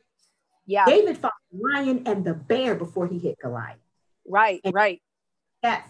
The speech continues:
Speaker 2: from you, you never get the opportunity to build that spiritual muscle to
Speaker 1: Mm.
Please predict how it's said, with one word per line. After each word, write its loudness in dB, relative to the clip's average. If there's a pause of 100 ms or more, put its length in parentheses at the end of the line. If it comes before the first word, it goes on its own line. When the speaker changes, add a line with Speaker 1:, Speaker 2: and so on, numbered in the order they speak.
Speaker 2:
from 0
you, -4 (180)
you 2
never -2
get -8
the -2
opportunity -4
to -4
build 2
that -6
spiritual -6
muscle -6 (560)
to -2
Speaker 1:
Mm. -12